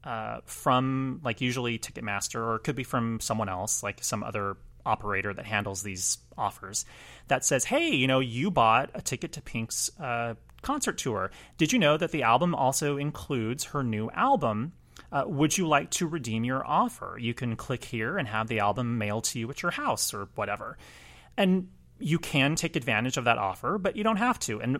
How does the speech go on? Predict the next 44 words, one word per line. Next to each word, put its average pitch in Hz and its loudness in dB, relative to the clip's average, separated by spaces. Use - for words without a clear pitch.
many 311 0
people 220 -2
don't. 113 0
Um, 143 -4
many 165 2
people, 160 -2
you 135 -2
know, 117 0
never 131 2
take 127 -4
advantage 107 2
of 95 -10
this 110 -2
offer 101 -2
because 147 -4
they 123 0
don't 131 0
wanna 127 0
own 101 -4
the 98 -4
album. 90 -6
They 104 0
wanna 107 -2
just 120 0
stream 175 -2
it, 98 -10
or 120 -2
they 139 -2
already 147 2
own 175 4
another 117 2
copy, 104 -2
or 113 -2
whatever. 285 0
Um, 165 4
but 160 6
we 143 6
only 190 6
count 135 2
the 135 0
sales 110 2
from 107 -2
those 110 2
that 113 0